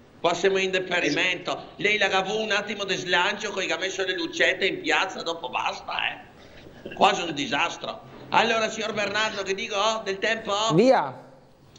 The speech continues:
Speaker 1: Allora, tempo in questi dopo piove, piove, diluvi, piove, Noelio, corni, robe, disastro, disastro, disastro.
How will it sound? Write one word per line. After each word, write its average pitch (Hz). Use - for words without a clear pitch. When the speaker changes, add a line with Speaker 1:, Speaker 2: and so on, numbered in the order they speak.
Speaker 1:
Allora, 202
tempo 220
in 190
questi 214
dopo 127
piove, 160
piove, 170
diluvi, 185
piove, 170
Noelio, 165
corni, 160
robe, 143
disastro, 127
disastro, -
disastro. -